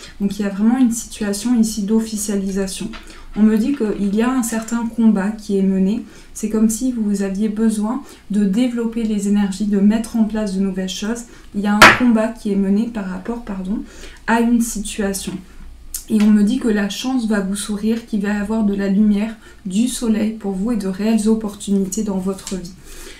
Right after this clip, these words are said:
Donc voilà les énergies qui vont vous accompagner, qui sont quand même des très belles énergies,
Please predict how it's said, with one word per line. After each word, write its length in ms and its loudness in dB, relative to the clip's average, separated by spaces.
Donc 200 0
voilà 280 2
les 280 2
énergies 420 -2
qui 160 -6
vont 100 2
vous 280 0
accompagner, 560 0
qui 120 -6
sont 220 2
quand 140 -2
même 160 4
des 100 -2
très 420 -2
belles 300 0
énergies, 540 0